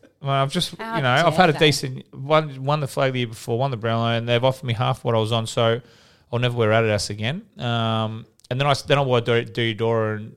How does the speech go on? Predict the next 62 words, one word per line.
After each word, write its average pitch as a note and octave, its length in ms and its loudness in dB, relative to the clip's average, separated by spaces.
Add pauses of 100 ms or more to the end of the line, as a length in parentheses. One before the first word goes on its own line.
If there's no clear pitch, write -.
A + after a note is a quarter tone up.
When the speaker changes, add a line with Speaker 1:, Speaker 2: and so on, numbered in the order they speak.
Speaker 1:
the A#2 100 -12
thing D3 480 -8 (140)
about A2+ 280 -2
Deodora, A#2 420 2
I - 60 -2
could B2 100 -2
actually A#2 240 -4
wear G#2+ 200 0
them G#2+ 260 -2 (420)
without G#2+ 180 -6
having G#2 240 -6
to G2+ 80 -8
wear G2+ 200 -2
them G2 160 -6
in. C3 320 -6
Like, G#2+ 280 -6 (200)
Adidas, B2 320 -2
I A2+ 100 0
actually A2 200 -4
had G#2 140 -6
to A2+ 140 -4 (220)
train A#2 300 -2
them A2+ 120 -4
for, - 120 -8
like, G#2 120 -2
twenty A#2 240 -2
minutes A2+ 260 -2
and A2 60 -2
I - 20 0
have G2+ 80 -2
to - 80 -14
take A2+ 220 -4
them A2 120 -6
off G#2 160 -2
'cause G#2+ 140 -6
they A2+ 60 -2
were G2 80 -6
tight G#2+ 220 -8
and G#2+ 80 -8
they G2 40 -8
had G2+ 120 -8
to A2+ 60 -10
expand A2 440 -6
a G#2 40 -4
bit. A2 300 0 (580)
Deodora, A#2+ 400 4
I G#2 40 4
could G#2+ 120 -2
actually G#2 320 -2
wear G#2 280 2
them G2+ 180 -4
straight G#2 320 -4
away. G2 480 -4 (180)
And A#2+ 80 -16
obviously G#2+ 240 -10
they're G#2 100 -8
not G2 200 -12 (240)
a G#2+ 80 -12
Nike G2+ 340 -6
or G2+ 80 -10
Puma, G2 300 -14
or F#2+ 220 -10